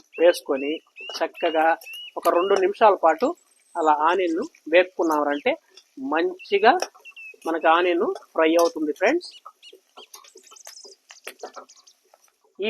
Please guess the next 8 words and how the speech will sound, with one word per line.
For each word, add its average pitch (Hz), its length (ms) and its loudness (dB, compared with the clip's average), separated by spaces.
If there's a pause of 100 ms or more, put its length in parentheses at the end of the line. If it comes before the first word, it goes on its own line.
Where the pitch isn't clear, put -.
విధంగా 220 280 4 (140)
ఆనియన్ 202 260 2
ముక్కలు 170 300 -4
వేగిన 180 320 0
తర్వాత 147 280 0 (200)
కొంచెం 170 340 -2
మెత్తబడ్డాక 156 580 0 (680)
ఇప్పుడు 190 200 2